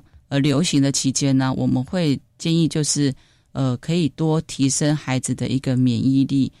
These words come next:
那尤其是在睡眠还有饮食上面，呃，会建议爸爸妈妈去检视一下，呃，当病毒流行的时候，那孩子是不是这段期间，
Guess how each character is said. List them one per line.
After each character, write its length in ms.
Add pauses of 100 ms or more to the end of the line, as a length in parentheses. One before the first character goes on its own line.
(220)
那 140
尤 180
其 180
是 200
在 240
睡 340
眠 500 (320)
还 180
有 260
饮 180
食 240
上 260
面， 300 (400)
呃， 400 (200)
会 280
建 180
议 80
爸 160
爸 200
妈 120
妈 160
去 160
检 260
视 200
一 100
下， 300 (400)
呃， 240 (140)
当 200
病 160
毒 160
流 160
行 180
的 100
时 200
候， 300 (420)
那 240 (200)
孩 180
子 140
是 140
不 100
是 180
这 160
段 200
期 180
间， 320